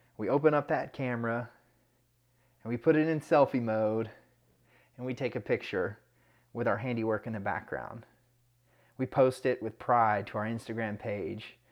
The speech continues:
But according to this passage in Matthew chapter six, our reward is gone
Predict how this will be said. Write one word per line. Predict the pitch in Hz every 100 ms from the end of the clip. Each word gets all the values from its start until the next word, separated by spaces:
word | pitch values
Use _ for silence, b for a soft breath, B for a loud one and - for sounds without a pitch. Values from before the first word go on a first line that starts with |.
| b b b b b _ -
But | 131
according | 131 - 151 190 185
to | 160
this | 147 -
passage | 139 131 123 123
in | 123
Matthew | 110 113 127 120
chapter | 131 113 -
six, | - 135 147 151 - - - - _ _ _ _ _ _ _ _ -
our | 117
reward | 113 110 113 139 147
is | 113 107
gone | 113 104 71 87